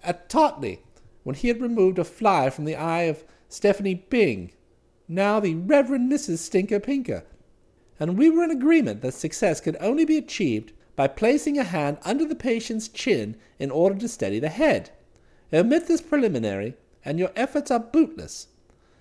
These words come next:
My first move, accordingly, was to do so, and it was characteristic of Spode that he should have chosen this moment to join us,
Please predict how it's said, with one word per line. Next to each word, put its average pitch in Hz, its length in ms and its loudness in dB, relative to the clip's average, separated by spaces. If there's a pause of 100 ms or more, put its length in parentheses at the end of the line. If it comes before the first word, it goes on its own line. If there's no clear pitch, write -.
(320)
My 165 100 2
first 294 440 4
move, 208 340 4
accordingly, 180 540 0
was 139 180 -2
to - 80 -14
do 233 200 0
so, 95 360 -6 (680)
and 180 220 -2
it 269 60 -2
was 220 140 -4
characteristic 320 720 2
of - 100 -2
Spode 143 720 2 (240)
that 156 140 -2
he 269 200 4
should 285 200 0
have 220 120 -2
chosen 175 380 0
this 247 240 -2
moment 170 280 0
to 185 80 -2
join 214 380 0
us, 87 280 -8